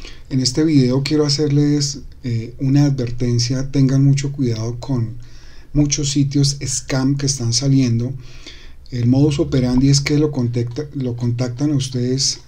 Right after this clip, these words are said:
los cos-, los contactan a través de,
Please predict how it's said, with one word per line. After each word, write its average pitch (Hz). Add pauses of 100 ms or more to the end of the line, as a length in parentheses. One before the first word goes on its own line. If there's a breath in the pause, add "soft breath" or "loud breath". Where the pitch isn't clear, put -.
los 135
cos-, - (160)
los 127
contactan 123 (560 loud breath)
a 131
través 120
de, 147